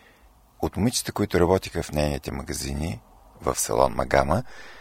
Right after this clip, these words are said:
бях подготвена да срещна една властна жена, която не се съобразява много-много с другите.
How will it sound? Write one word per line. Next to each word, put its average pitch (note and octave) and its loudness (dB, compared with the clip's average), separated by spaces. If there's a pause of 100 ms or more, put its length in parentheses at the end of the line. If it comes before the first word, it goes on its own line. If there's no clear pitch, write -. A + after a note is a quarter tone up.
(260)
бях B2 6
подготвена G2+ 6
да D#2 0
срещна D#2 2
една C#2+ 0
властна C2+ 0
жена, A2 2
която C3+ 2
не B2+ 2
се C#3+ 0
съобразява D#2 4
много-много C#2 -2
с - -12
другите. - -8